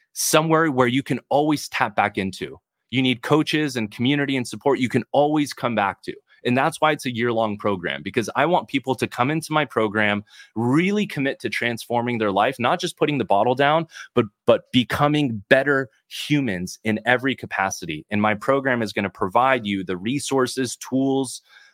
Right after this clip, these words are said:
books, podcasts. I have a really comprehensive course that I'm building with all types of assets for healing and mindset and mental management and emotional management and healing and,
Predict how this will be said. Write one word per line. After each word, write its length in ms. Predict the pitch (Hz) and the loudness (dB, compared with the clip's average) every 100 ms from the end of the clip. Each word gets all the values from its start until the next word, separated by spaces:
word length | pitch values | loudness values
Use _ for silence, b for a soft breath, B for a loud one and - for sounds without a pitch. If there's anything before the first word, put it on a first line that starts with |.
| b | b
books, 640 | 101 135 131 - - - - _ _ - | 2 2 2 -2 -8 -10 -14 _ _ -4
podcasts. 960 | - 127 131 - - 120 120 123 - - b - | 4 4 4 0 2 4 2 -2 -8 -14 b 0
I 100 | 113 | 2
have 160 | 104 | 4
a 160 | 101 87 | 2 0
really 480 | 95 117 151 151 139 | -2 0 2 2 0
comprehensive 720 | - 123 127 120 110 104 - | -2 -2 -2 -4 -4 -4 -4
course 400 | - 147 139 - | 0 2 2 0
that 120 | 135 | 2
I'm 140 | 127 | 2
building 400 | 123 131 127 127 | 2 0 0 -2
with 220 | 104 95 - | -2 -4 -2
all 180 | 127 139 | 2 2
types 360 | - 127 127 107 | 2 0 0 -4
of 120 | 90 | -2
assets 460 | 110 113 - 113 - | -2 -2 0 -2 -4
for 180 | - 92 | -6 -6
healing 500 | - 143 143 135 117 | -6 -2 0 0 0
and 120 | 98 | 0
mindset 720 | 101 123 131 - 139 127 117 B B B 104 | 0 0 -2 0 2 2 0 B B B -4
and 180 | 98 | 0
mental 300 | 107 131 - | 0 0 0
management 520 | 131 123 127 107 123 110 | 0 2 0 -2 -2 -2
and 80 | |
emotional 460 | 92 101 131 - 135 | 0 0 0 -2 0
management 640 | 127 123 120 135 127 117 | 2 0 -2 0 0 0
and 100 | 92 | -2
healing 640 | - - 147 143 139 127 104 | -6 -2 0 2 2 0 0
and, 220 | 87 | -2